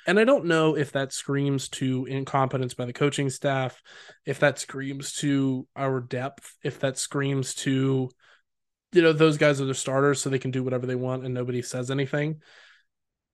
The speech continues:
But I think him coming in and this new coaching staff, I think it shows you that they're telling these kids, Listen, you're gonna come in, iron sharpens iron,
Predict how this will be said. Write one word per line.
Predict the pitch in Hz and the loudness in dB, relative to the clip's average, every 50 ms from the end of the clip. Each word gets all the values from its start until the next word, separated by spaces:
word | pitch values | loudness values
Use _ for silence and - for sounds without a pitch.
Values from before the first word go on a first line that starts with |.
| _ _ | _ _
But | - 151 147 | 2 4 6
I | 156 156 | 6 4
think | 156 - - - 190 202 196 | 4 0 2 4 4 4 4
him | - - - 160 156 156 156 | 0 0 2 2 4 4 2
coming | 151 165 151 147 143 135 | 2 0 2 2 2 0
in | 127 131 131 135 135 | 0 0 0 -2 -2
and | 143 139 131 127 127 | -4 -6 -6 -4 -4
this | 127 120 - | -4 -4 -2
new | 139 135 | -4 -4
coaching | 131 - - 135 135 - - 135 | -2 -2 -2 -2 -2 -2 -4 -6
staff, | 127 - - 127 123 123 120 - _ - - - - - - | -6 -6 -6 -4 -4 -4 -4 -8 _ -20 -20 -20 -20 -10 0
I | - | 0
think | 165 208 | 2 2
it | 196 151 | 2 0
shows | - - - - 143 139 143 147 143 139 | -2 -4 0 2 2 4 4 4 2 0
you | 139 131 | -2 -2
that | 127 131 135 139 | -2 -4 -6 -2
they're | - 143 147 | 2 2 2
telling | 156 156 - - - 156 156 160 156 143 | 2 0 -4 -2 0 2 2 4 2 2
these | 127 120 123 117 - | 0 -2 -4 -6 -8
kids, | - - 139 131 120 110 107 110 - - - - _ _ _ _ _ _ _ _ _ _ _ _ _ | -4 -2 -2 -2 -2 -4 -8 -14 -18 -20 -20 -20 _ _ _ _ _ _ _ _ _ _ _ _ _
Listen, | - 131 143 135 135 139 | -4 -2 -2 -2 -2 -4
you're | 131 135 147 | -4 -2 0
gonna | 160 175 | 0 0
come | 165 - 170 170 | 0 0 2 2
in, | 147 127 120 120 151 165 - _ _ _ _ _ - _ - - - - - _ _ _ _ _ - | 2 2 0 -2 -4 -6 -6 _ _ _ _ _ -20 _ -20 -20 -20 -20 -20 _ _ _ _ _ 0
iron | 143 139 143 151 151 | 4 4 4 4 4
sharpens | - - 156 156 156 180 170 151 | 2 2 2 2 2 2 0 0
iron, | 135 127 123 123 123 131 135 147 | 0 -2 -2 -4 -4 -6 -8 -10